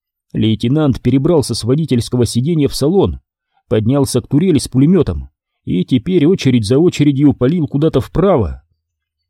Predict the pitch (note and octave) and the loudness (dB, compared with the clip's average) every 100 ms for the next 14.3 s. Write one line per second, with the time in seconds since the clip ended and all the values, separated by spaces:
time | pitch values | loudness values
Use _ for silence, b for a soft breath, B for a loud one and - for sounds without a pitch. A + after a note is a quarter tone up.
0 | _ _ _ - G#2 G2 G#2 A#2+ C#3 C3+ | _ _ _ -6 -4 -2 -2 0 0 2
1 | C#3 F#2 C2 _ _ _ - G2+ C#3+ F3 | 0 0 -6 _ _ _ -6 -2 0 0
2 | E3 D3+ D#3 B2 - F3+ C3+ A#2+ A#2+ C#3+ | 0 2 2 2 0 -2 0 0 2 2
3 | F#3 B2 - _ _ _ _ _ _ _ | 2 0 -4 _ _ _ _ _ _ _
4 | _ _ _ - - A2 D3+ D3 C3+ B2+ | _ _ _ -8 -4 -2 -2 -2 -2 0
5 | F3 - B2+ D3 G3 B2 G2 C2+ - _ | 0 2 2 2 2 0 -2 -4 -12 _
6 | _ - - B2 D#3 - C3 D3 E3 C#3+ | _ -8 -4 -2 -2 -2 0 2 2 2
7 | B2+ B2+ - C#3 A#2+ G3+ A2 C#2 - _ | 2 0 0 0 2 0 0 -4 -10 _
8 | _ - A#2 B2 - D#3 F3+ C#3+ - - | _ -2 0 0 -2 0 2 0 -2 -2
9 | G#3 - B2 C#3 C#3+ F3+ - F#2 C2+ - | 0 2 2 2 2 0 0 -4 -4 -10
10 | _ _ _ - E3+ C#3 C#3 A#2+ F3 - | _ _ _ -6 -2 2 2 2 0 0
11 | C#3 C3+ A#2+ F3+ D3+ C#3 - - F#3 - | 0 0 0 0 2 0 0 0 0 0
12 | G#2 B2 B2+ C3 F#3 E3+ D3 - C#3 - | -2 0 0 0 0 2 0 0 -2 0
13 | D3+ D#3+ G3 F#3 A#2+ B2 G#2 C3 C#3+ - | -2 0 2 2 2 0 2 0 2 2
14 | C#3+ D2+ | 0 -2